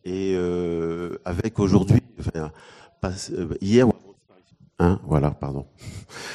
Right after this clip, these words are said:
La disparition de, c'est bon, de Simone Veil, on a pu constater, je pense,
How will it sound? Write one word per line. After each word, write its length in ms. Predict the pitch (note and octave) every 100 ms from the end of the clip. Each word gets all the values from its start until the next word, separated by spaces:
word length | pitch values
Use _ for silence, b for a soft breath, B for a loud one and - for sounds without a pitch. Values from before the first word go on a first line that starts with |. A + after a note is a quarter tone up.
| B B -
La 200 | D2+ D2+
disparition 680 | D#2 - G2+ F#2 F2 G#2+ G#2
de, 840 | E2+ D#2+ D#2+ D#2+ D#2 D2+ D#2 D2 -
c'est 180 | - -
bon, 220 | D2+ C2+ - B B B B
de 1000 | - - D#2+ D#2 D2+ D#2 D#2 D2+ D2+ D2+
Simone 380 | D2 - F2+ F2+
Veil, 440 | D#2 G#2 B2+ G#2+ E2 -
on 180 | E2
a 100 | E2+
pu 240 | E2 - G#2+
constater, 640 | G2 - F2+ - B2+ C3
je 120 | E2+
pense, 440 | F#2 - A2+ B2